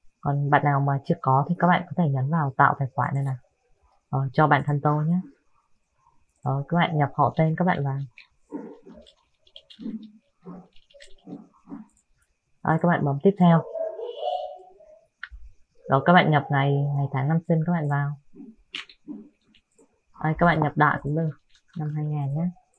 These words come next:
Giới tính này, nam này. Và bấm tiếp theo. Rồi tên người dùng.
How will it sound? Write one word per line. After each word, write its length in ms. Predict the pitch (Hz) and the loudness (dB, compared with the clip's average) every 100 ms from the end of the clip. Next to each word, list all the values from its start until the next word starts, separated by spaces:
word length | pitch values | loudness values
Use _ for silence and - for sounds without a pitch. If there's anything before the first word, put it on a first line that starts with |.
| _ _ _ | _ _ _
Giới 160 | 143 143 | -6 -2
tính 160 | 139 156 | -2 -2
này, 140 | 160 - | -4 -6
nam 280 | 143 147 143 | -8 -4 -2
này. 80 | 139 - _ _ _ _ _ - | -4 -8 _ _ _ _ _ -12
Và 80 | 135 | -2
bấm 200 | 135 143 | -2 2
tiếp 120 | 190 190 | 0 4
theo. 280 | 165 170 175 _ _ _ _ _ _ _ _ _ _ _ - _ - | 2 4 -2 _ _ _ _ _ _ _ _ _ _ _ -20 _ -2
Rồi 220 | 143 143 - | 0 0 4
tên 200 | 165 165 | 6 6
người 160 | 156 | 6
dùng. 280 | 139 143 143 | 4 2 2